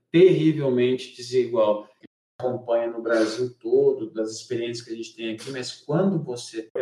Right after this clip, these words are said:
tá lá fora, pelo menos pra mim, isso foi, tipo, é um tapa na sua cara, né? Você fala, "Nosso país é um país muito desigual." E a, o que me chama muita atenção, né, é o senso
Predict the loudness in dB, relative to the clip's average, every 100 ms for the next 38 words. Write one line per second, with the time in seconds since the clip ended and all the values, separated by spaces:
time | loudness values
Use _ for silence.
0 | -4 -2 0 0 -2 0 2 2 0 -4
1 | -4 -2 -2 0 0 -2 -2 -8 -12 -12
2 | -8 -8 -8 -12 -4 -2 -2 -4 -6 -8
3 | -8 -14 -20 -14 -8 -8 -8 -12 _ _
4 | _ -10 -6 -6 2 2 4 2 2 0
5 | -4 -2 2 4 4 0 -4 -6 -6 -6
6 | -20 _ -14 -2 0 2 0 -2 -6 -2
7 | 0 0 -2 -2 0 0 -4 -8 -10 -10
8 | 2 4 4 2 -8 _ _ _ _ -6
9 | -2 2 2 4 4 2 2 -2 -4 -14
10 | -10 -4 -4 -2 -2 -2 -2 -2 -4 -4
11 | -4 -6 -4 -4 0 2 2 0 -8 -6
12 | -2 0 -2 -6 -2 -2 -2